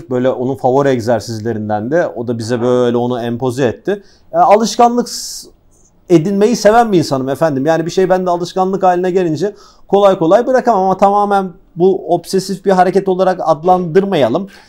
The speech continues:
Yani hareketin gerçekten, e, mekanik olarak da çok hoşuma giden, e, egzersiz olarak da çok hoşuma giden bir egzersiz. Çok çok da faydalı olduğunu düşünüyorum.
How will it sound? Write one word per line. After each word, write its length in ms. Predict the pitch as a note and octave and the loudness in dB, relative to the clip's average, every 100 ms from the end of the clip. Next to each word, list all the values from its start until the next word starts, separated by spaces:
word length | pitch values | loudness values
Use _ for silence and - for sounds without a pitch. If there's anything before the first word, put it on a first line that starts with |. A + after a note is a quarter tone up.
| _ - | _ -4
Yani 140 | B2+ | -2
hareketin 720 | A#2+ D3 D#3+ F#3 F3+ F#3+ E3+ | 2 2 4 2 2 0 2
gerçekten, 520 | D#3+ F3+ E3+ C3+ D#3 | 4 4 2 0 0
e, 640 | D#3 - C#3 C#3 C3+ C3 C3 | -2 -8 -6 -4 -4 -2 -2
mekanik 420 | C3+ C#3+ E3+ F3+ | -2 0 0 2
olarak 320 | D#3 C3 A#2+ | 0 0 -2
da 80 | C3 | -4
çok 180 | D3+ - | -6 -2
hoşuma 320 | C3+ C#3 C#3+ | -4 -2 -4
giden, 260 | A#2+ A#2 E3+ _ _ _ _ - | -2 -4 -6 _ _ _ _ -10
e, 60 | A2+ A#2 A2+ A2 B2 | -6 -4 -4 -4 -4
egzersiz 380 | A2+ C3 C3+ | 2 2 2
olarak 240 | D3 A#2 G#2 | -2 -2 -4
da 40 | |
çok 200 | F#2+ E3 | 0 0
hoşuma 320 | C3+ A2 G#2 | 0 -4 -8
giden 400 | G2+ G2+ G2 F#2+ | -10 -8 -8 -8
bir 60 | F#2+ | -10
egzersiz. 480 | F#2+ G2+ F#2+ - F#3 | -10 -12 -14 -14 -16
Çok 280 | - - F3+ | -6 -4 -4
çok 200 | E3+ D3 | -8 -6
da 60 | D3+ | -4
faydalı 380 | - C#3 C#3+ C#3+ | -4 -4 -4 -4
olduğunu 340 | A2 G#2+ A2 | -6 -8 -12
düşünüyorum. 440 | A2 B2+ A2+ A#2+ | -14 -10 -8 -8